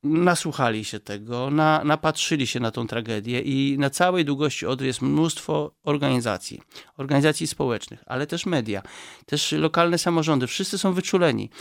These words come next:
Tego tematu już się nie da zamieść pod dywan, y, i mi się wydaje, że czym bardziej będziemy aktywni właśnie, będziemy reagować, tym mamy szansę na to, żeby, żeby zapobiegać tego typu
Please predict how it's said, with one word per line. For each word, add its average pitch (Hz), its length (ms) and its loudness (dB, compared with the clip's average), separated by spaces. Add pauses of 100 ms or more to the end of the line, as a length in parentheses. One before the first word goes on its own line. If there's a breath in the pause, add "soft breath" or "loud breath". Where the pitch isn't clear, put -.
(340 loud breath)
Tego 262 300 0 (260)
tematu 208 340 2
już 208 120 2
się 202 120 2
nie 202 120 4
da 151 140 4
zamieść 117 380 0
pod 113 200 -4
dywan, 104 420 -4
y, 117 440 -2
i 143 260 2
mi 160 120 2
się 165 120 0
wydaje, 165 360 4
że 156 240 2
czym 160 280 4
bardziej 170 300 4
będziemy 151 340 4
aktywni 156 580 -2
właśnie, 107 420 -8
będziemy 127 400 0
reagować, 147 680 2 (560 loud breath)
tym 349 300 2
mamy 233 340 4
szansę 190 500 2
na 147 160 0
to, 147 200 -6
żeby, 123 540 -2
żeby 120 340 -4
zapobiegać 117 600 -2
tego 110 220 -4
typu 107 400 -6